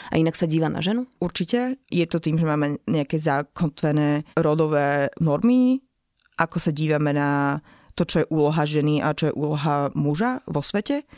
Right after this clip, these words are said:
Speaker 2: A práve preto, že tu existuje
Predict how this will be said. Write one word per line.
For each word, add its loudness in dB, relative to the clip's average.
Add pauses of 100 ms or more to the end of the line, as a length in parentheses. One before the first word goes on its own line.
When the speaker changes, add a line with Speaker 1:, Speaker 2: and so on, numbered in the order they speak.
(580)
Speaker 2:
A 2
práve 2
preto, -2
že 0
tu -4
existuje 0